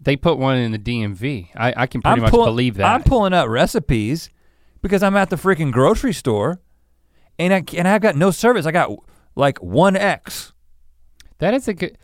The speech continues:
Speaker 1: I, I
Speaker 2: What's
Speaker 1: d-,
Speaker 2: happening
Speaker 1: I
Speaker 2: there?
Speaker 1: don't think they have any reason to block, um, like, cell signal in there.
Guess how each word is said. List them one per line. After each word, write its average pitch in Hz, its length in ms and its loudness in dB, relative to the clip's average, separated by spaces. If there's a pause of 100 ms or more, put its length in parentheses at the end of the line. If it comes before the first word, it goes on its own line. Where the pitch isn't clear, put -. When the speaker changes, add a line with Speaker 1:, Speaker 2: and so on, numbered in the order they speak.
(160)
Speaker 1:
I, 208 140 0
I 202 180 0
Speaker 2:
What's 320 160 -2
Speaker 1:
d-, 320 60 -2
Speaker 2:
happening 226 340 0
Speaker 1:
I 208 40 -4
Speaker 2:
there? 190 80 -4
Speaker 1:
don't 392 120 -2
think 311 160 -2
they 202 100 0
have 180 180 4
any 175 200 0
reason 151 460 0
to 127 60 0
block, 131 420 2 (520)
um, 107 560 -4 (800)
like, 107 360 -6 (200)
cell 135 320 -2
signal 104 420 -4
in 101 140 -4
there. 101 260 -4